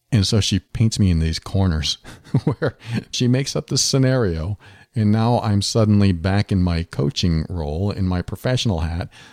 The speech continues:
and I have to think about what I would do or say in the coaching role. Fortunately, there's a lot of times where I would be the same, but of course I'm human and I get triggered and there's other things going on inside my head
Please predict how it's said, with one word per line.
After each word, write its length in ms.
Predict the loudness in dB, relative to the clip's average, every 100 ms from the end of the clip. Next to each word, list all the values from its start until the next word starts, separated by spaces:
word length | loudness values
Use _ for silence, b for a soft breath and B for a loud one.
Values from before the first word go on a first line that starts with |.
| B
and 160 | -2 0
I 60 | 2
have 220 | 0 0
to 100 | -2
think 300 | -2 -2 -2
about 280 | -2 -2 0
what 180 | 2
I 100 | 2
would 160 | 2 0
do 240 | 0 0
or 80 | -2
say 460 | -4 -2 -2 -2 -6 _
in 140 | -4
the 80 | -4
coaching 360 | 0 0 0 -2
role. 260 | -4 -8 B B B _
Fortunately, 760 | -2 0 0 -2 -2 -2 -2 -2
there's 260 | -2 -2
a 40 | 0
lot 200 | -2 -2
of 60 |
times 360 | -2 0 0 0
where 160 | 0
I 80 | 0
would 220 | 0 0
be 100 | 0
the 80 | 0
same, 440 | 0 -2 0 0 0 B B B -6
but 320 | -2 -2 -2
of 120 | -10
course 340 | -6 -2 0 2
I'm 120 | 2
human 600 | 2 -2 0 2 0 -2
and 160 | -4 -2
I 160 | -2
get 440 | 0 -2 -4 -10 -16
triggered 480 | -6 -2 0 0
and 240 | 0 0 0
there's 240 | 2 0 -2
other 220 | -2 -2
things 380 | -2 0 2 2
going 280 | 2 2 2
on 160 | 2
inside 320 | 2 2 0 0
my 120 | 0
head 340 | 0 -2 -4